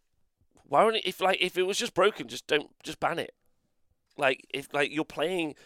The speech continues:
you're not playing, like, uh, like, someone's like, "I wanna do Van Saar with all plasma pistols," which apparently is really good. Yeah, it's just be like, "No, you can't. I don't wanna play you." Be like, "What?"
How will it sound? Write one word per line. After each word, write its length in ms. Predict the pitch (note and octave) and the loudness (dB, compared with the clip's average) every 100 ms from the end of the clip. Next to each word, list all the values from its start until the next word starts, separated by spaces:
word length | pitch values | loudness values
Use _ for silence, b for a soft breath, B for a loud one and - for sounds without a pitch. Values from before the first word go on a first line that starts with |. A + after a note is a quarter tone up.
| b C#3 | b -6
you're 80 | |
not 240 | D3 F#3+ - | 0 0 0
playing, 460 | - D3+ F3+ E3 | 0 4 4 2
like, 280 | B2+ A#2+ - | 0 -2 0
uh, 280 | B2+ B2 A2+ - _ _ _ _ _ _ - | 2 2 0 -8 _ _ _ _ _ _ -8
like, 80 | E3+ | -4
someone's 160 | F3+ | 2
like, 100 | D#3+ | 6
"I 20 | D#3 | 6
wanna 140 | D#3+ | 6
do 100 | D#3+ | 4
Van 200 | D3+ C#3+ | 4 4
Saar 340 | - D#3+ C3 | 6 8 8
with 140 | A#2+ B2+ | 6 0
all 100 | B2+ | 0
plasma 360 | D3 C#3+ B2+ | 0 0 -2
pistols," 380 | A2+ A#2 G2+ G2+ | -8 -8 -8 -10
which 140 | - - | -12 -6
apparently 340 | B2+ A2+ A#2 | -2 -2 -4
is 120 | A2 | -8
really 180 | A#2+ A2 | -6 -4
good. 340 | C3 G#2 B1+ - b b b | -2 -2 -2 -10 b b b
Yeah, 240 | - C3 | -2 0
it's 100 | D3 | 0
just 140 | - - | -4 -6
be 80 | F#3+ | -6
like, 100 | E3+ | -2
"No, 240 | G#3+ D3+ - _ | -2 -2 -8 _
you 100 | - | -16
can't. 400 | - F#3+ D3 - _ | -2 0 0 -2 _
I 80 | C#3+ | 2
don't 80 | D#3+ | 2
wanna 140 | E3 | 2
play 180 | - E3+ | -2 -2
you." 240 | D3 G#2+ - _ _ | -2 -8 -12 _ _
Be 80 | F#3+ | -6
like, 100 | F3+ | 0
"What?" 400 | G3+ B3 B3+ | 6 8 8